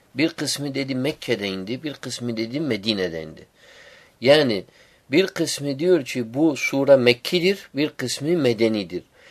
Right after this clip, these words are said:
Hicretten önce enen suralara Mekki derler, hicretten sonra enen suralara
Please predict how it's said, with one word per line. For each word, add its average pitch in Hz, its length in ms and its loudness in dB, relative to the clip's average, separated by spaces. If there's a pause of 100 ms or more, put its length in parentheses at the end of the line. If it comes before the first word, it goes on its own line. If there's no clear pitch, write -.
(300)
Hicretten 143 720 4
önce 135 380 4
enen 127 520 6
suralara 131 920 8
Mekki 120 480 -2
derler, 117 440 6 (380)
hicretten 135 760 2
sonra 127 340 8
enen 120 260 4
suralara 120 760 4